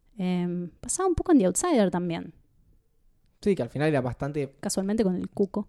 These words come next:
Speaker 1: Sí, sí, sí. Depende de la debilidad de las personas para darle o quitarle
Speaker 2: Entidad.
Speaker 1: poder. Claro,
Speaker 2: Sí.
Speaker 1: entidad.
Speaker 2: Sí, es una manipulación más interesante que la de Abigail Freeman, del que tiene más que ver con una verdad absoluta,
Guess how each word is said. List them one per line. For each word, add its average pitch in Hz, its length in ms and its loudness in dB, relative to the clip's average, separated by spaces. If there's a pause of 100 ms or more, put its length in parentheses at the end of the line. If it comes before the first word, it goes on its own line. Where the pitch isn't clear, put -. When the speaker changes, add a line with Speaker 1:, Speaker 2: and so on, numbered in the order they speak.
Speaker 1:
Sí, 160 240 0
sí, 151 120 -2
sí. 147 220 0
Depende 156 460 2
de 143 180 4
la 131 180 -2
debilidad 135 640 0
de 160 420 -4 (180)
las 131 220 -8
personas 160 880 -2 (180)
para 131 240 -6
darle 143 420 -2 (360)
o 135 80 -6
quitarle - 400 4
Speaker 2:
Entidad. 202 100 6
Speaker 1:
poder. - 320 4 (120)
Claro, 139 280 2
Speaker 2:
Sí. 123 60 0
Speaker 1:
entidad. 135 400 -2 (920)
Speaker 2:
Sí, 269 220 0
es 247 260 0
una 208 580 2 (420)
manipulación 202 680 2
más 240 200 4
interesante 220 1120 2 (240)
que 196 320 2
la 196 180 2
de 180 360 0
Abigail 190 420 0
Freeman, 190 480 0
del 190 160 0
que 202 100 0
tiene 208 180 0
más 190 160 -4
que 220 100 -4
ver 196 160 0
con 185 180 -2
una 202 200 2
verdad 196 440 2
absoluta, 190 720 -2